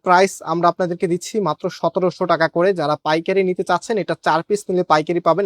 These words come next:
একটা বান্ডিল থাকে দুইটা কালারের, চার পিস নিলে পাইকারিতে পাবেন। So, পাইকারিতে হচ্ছে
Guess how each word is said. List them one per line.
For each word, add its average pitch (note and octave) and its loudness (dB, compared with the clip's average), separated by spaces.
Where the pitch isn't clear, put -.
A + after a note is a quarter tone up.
একটা - -8
বান্ডিল D#3+ 0
থাকে E3+ -2
দুইটা D3+ -2
কালারের, D3 0
চার C3+ 0
পিস D#3+ -8
নিলে C#3+ -6
পাইকারিতে C#3 -4
পাবেন। D3 0
So, D3 -2
পাইকারিতে E3+ 2
হচ্ছে F3+ -6